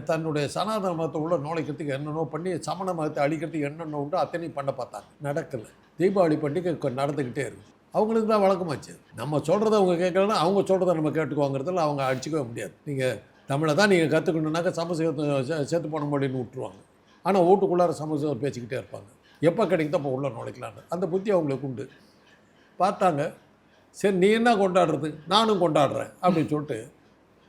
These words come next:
வர்த்தமான மகாவீரருடைய நினைவு நாளை போட்டு சமணர்கள் கொண்டாடுறாங்கன்னா,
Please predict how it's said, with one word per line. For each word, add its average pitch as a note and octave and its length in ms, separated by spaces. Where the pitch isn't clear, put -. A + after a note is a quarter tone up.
வர்த்தமான F#3+ 600
மகாவீரருடைய F3 580
நினைவு E3+ 380
நாளை F#3 240
போட்டு F#3 380
சமணர்கள் F3+ 520
கொண்டாடுறாங்கன்னா, A#2+ 760